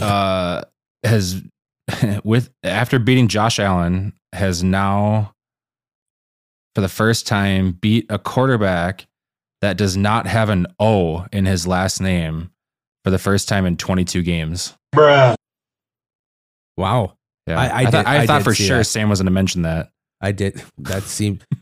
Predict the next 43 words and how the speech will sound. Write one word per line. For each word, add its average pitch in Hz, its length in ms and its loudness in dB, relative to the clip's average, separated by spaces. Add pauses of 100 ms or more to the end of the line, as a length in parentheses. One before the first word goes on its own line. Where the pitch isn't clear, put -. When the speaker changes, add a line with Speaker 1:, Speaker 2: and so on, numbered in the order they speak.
Speaker 2:
well, 117 260 4
that, 110 300 0
that 113 240 0
story 131 320 2
didn't 110 280 0
have 104 280 -2
the 104 60 -2
name 101 300 0
Kirk 120 260 -2
Cousins 101 540 -4
in 90 120 -4
it, 85 160 -8
so 104 200 -2
Sam 110 360 0
wasn't 117 300 0
gonna 110 260 -2
mention 110 420 0
it. 95 220 -4
<laughs> - 920 -12 (920)
Speaker 1:
Uh, 92 580 0
so 107 140 -4
yeah, 104 80 0
that's 98 240 0
why 98 140 2 (120)
I'm, 90 180 0
uh, 85 240 0
I'm 92 140 -2
going 92 160 0
with 90 80 -2
the - 60 -4
Dolphins, 90 520 -2
'cause 87 360 -2
Joe 95 160 0
Burrow 98 460 2
does 95 180 0
have 98 160 0
an 98 80 0
O, 85 220 -2
and 87 200 -2
he 90 140 2
just 95 200 -4
dominates 90 440 0
against 82 420 -6